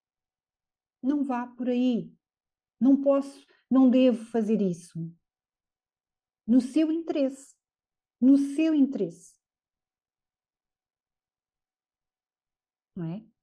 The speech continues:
Isso até pode ser verdade. "Ah, eu tenho um, um pai que eu sei, eu sei, porque fui casada com ele vinte anos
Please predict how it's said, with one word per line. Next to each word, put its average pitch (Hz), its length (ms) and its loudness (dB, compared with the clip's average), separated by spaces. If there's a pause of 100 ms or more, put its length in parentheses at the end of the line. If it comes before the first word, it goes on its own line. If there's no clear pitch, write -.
(280)
Isso 269 160 2
até 320 180 -2
pode 320 320 -2
ser 302 140 -2
verdade. 247 300 -4
"Ah, 302 180 2
eu 294 180 -6
tenho 311 400 0 (320)
um, 269 520 4
um 247 100 -2
pai 277 400 -2
que - 140 -10
eu 302 100 -6
sei, 240 720 -2
eu 381 160 2
sei, 269 380 -6
porque 233 260 -12
fui 415 80 0
casada 240 480 0
com 330 180 -4
ele 285 180 0
vinte 381 360 -6
anos 381 320 -6